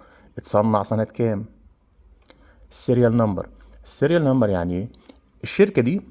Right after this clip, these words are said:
هو الرقم التسلسلي للجير بوكس. الشركة دي أنتجت ألف جير بوكس من النوع ده، من التايب ده، وباعتهم في العالم. طيب، لما تيجي حضرتك ت-، تخاطبها على الجير بوكس بتاعك تحديدا،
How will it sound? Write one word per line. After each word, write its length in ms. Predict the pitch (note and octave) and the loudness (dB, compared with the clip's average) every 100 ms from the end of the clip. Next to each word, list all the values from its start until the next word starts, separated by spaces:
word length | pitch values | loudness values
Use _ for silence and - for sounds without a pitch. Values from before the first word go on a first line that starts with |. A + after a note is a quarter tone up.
| - | 0
هو 80 | G#2+ | 2
الرقم 320 | G2+ C3 C3+ | 4 4 2
التسلسلي 760 | A#2+ G#2+ G#2 F#2 - A#2+ C#3 C#3+ | 2 -2 -2 -4 0 0 0 -4
للجير 300 | G#2+ A2 A2+ | -6 -4 -4
بوكس. 240 | F#2+ - - | -4 -10 -10
الشركة 360 | - F3+ - C3+ | -4 -2 0 -2
دي 160 | F3 - | -2 -2
أنتجت 680 | A#2+ A#2 D3+ D#3 E3+ - B2+ - - _ _ - - _ _ - | 0 2 0 -2 -4 -6 -10 -10 -20 _ _ -20 -20 _ _ 2
ألف 320 | C#3+ E3 - | 2 2 0
جير 160 | A2 G2+ | 0 2
بوكس 300 | A#2+ C3+ C3 | 0 0 2
من 80 | |
النوع 260 | A2 A2 G#2+ | 4 4 2
ده، 160 | F2 - - - _ | 0 -8 -16 -20 _
من 100 | A2+ | -2
التايب 420 | G#2 - B2+ A#2+ G2 | -2 2 2 2 -2
ده، 120 | F#2+ | -6
وباعتهم 460 | - A2+ G#2+ G#2+ G#2 | -2 0 0 -4 -10
في 100 | - | -6
العالم. 320 | G2 F#2+ F2+ - | -4 -4 -8 -10
طيب، 120 | G#2 G2 - - - - - | -10 -10 -12 -20 -20 -14 -4
لما 260 | G#2 G2+ | -2 0
تيجي 480 | G#2 D#3 E3+ F3 F3+ - - - | -2 -4 -4 -4 -4 -10 -20 -14
حضرتك 520 | - A#2 B2 D3+ E3 - | -8 -6 -2 -2 -4 -6
ت-، 340 | A2+ G#2 F#2+ - | -6 -4 -6 -8
تخاطبها 600 | - G#2+ - E3 D#3+ D#3+ - | -2 0 2 0 0 -2 -2
على 140 | A2+ | -2
الجير 220 | G#2+ A2+ | 0 -2
بوكس 260 | A#2 C3 C3 | -2 -2 -4
بتاعك 360 | - B2+ B2+ | -2 -4 -4
تحديدا، 600 | - A#2+ B2 B2 B2 G2 | -6 -6 0 0 2 -2